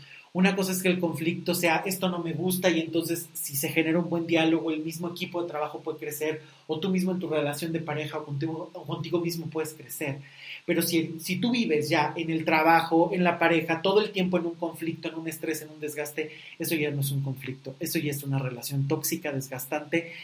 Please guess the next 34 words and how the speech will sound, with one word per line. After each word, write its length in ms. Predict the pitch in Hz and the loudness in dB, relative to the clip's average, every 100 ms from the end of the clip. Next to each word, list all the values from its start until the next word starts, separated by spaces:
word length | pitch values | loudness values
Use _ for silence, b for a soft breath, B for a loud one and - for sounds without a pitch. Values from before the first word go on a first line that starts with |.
| B | B
que 80 | 151 | -8
está 200 | 139 165 | -4 -4
rozando 480 | 147 139 156 151 165 | -2 -4 -4 -6 -6
cualquier 460 | 160 147 - 175 | -4 -6 0 0
otra 260 | 180 160 147 | 2 0 -4
cosa 320 | 151 151 156 | -6 -6 -6
muy 400 | 175 165 170 185 180 | -6 -2 4 4 4
fácilmente, 920 | 156 139 151 139 143 147 - 165 160 B B B B | 0 -4 -6 -4 -2 -2 -2 -4 -4 B B B B
eh, 400 | 165 151 143 139 147 | -2 0 0 -2 -2
que 80 | |
te 100 | 143 | -2
puede 160 | 139 147 | 0 2
llevar 200 | 139 135 | 2 2
hasta 160 | - 139 | 0 -2
alguna 260 | 139 147 | -2 -2
enfermedad 480 | 139 139 135 135 139 | -2 -4 -2 0 2
o 60 | 139 | 2
algo 240 | 139 165 - | 0 -2 -6
peor. 340 | - 131 123 113 - - B B B B B | -6 -4 -6 -10 -16 -20 B B B B B
Por 140 | 151 | -4
eso 120 | 151 170 | -2 -2
es 60 | |
que 80 | 180 | -2
aquí 200 | - 170 | 0 2
hay 100 | 160 | 2
que 80 | 165 | 0
tener 260 | 160 156 | -2 -2
muy 400 | 165 180 190 180 | 2 6 8 6
claros 380 | 175 165 160 156 | 6 6 6 2
estos 300 | - - 139 | -2 -4 -2
elementos 600 | 147 135 135 139 139 147 | 0 0 2 2 4 2
porque 340 | - 151 151 139 | 0 -4 -2 -4
puede 360 | - 170 160 | 2 4 6
ocurrir, 640 | 160 160 143 135 135 160 | 6 2 -4 -4 -4 -4